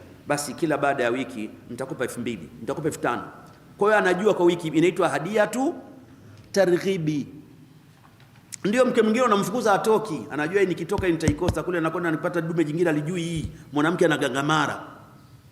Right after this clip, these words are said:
Sasa nataka kujibu swali la Sheikh Musa. Siku ya kumpa zawadi mwanamke ni Ijumaa,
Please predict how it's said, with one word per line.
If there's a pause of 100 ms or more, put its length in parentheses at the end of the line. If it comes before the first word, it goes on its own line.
(640)
Sasa (420)
nataka
kujibu
swali
la
Sheikh
Musa. (2000)
Siku
ya
kumpa
zawadi
mwanamke
ni
Ijumaa,